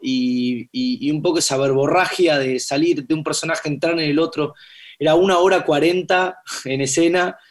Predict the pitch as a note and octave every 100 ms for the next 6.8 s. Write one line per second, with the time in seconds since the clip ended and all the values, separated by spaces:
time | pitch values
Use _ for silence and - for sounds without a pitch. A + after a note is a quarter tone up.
0 | _ _ - B2+ D3+ D#3 C#3+ C3+ D#3+ E3
1 | D3 C#3 C3+ C#3 D#3 D#3+ D#3+ B2+ A#2 -
2 | - A#2+ A#2+ D3+ - C#3+ B2+ - _ _
3 | _ _ _ _ _ - C3+ C3+ E3+ D#3
4 | E3+ F3 F3+ - C#3+ C#3 D#3+ F3 D3 D3
5 | D3+ C#3 C#3 D#3+ E3 E3+ C#3+ D#3 F3+ E3+
6 | C#3 C#3 - C3+ D3 D#3 D3+ D3+